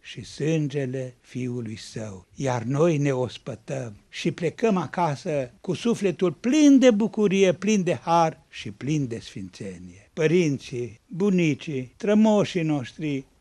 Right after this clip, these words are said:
au ținut cu tot sufletul la biserica lor. Și-au și alcătuit versuri prin care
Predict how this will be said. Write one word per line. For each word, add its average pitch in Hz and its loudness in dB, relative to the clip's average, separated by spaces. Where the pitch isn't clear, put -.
au 220 8
ținut 170 0
cu 160 -8
tot 143 -6
sufletul 135 -10
la 120 -8
biserica 113 -12
lor. 110 -16
Și-au 254 0
și 233 0
alcătuit 202 0
versuri 160 -2
prin 156 -6
care 190 -2